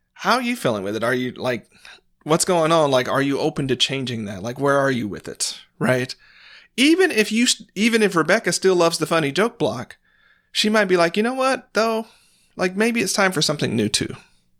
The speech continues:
Right? Like, I can see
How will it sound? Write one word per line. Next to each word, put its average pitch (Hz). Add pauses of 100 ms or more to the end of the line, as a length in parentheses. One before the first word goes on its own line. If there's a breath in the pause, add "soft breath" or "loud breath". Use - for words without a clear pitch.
(560)
Right? 120 (280 soft breath)
Like, 135
I 160
can 160
see 127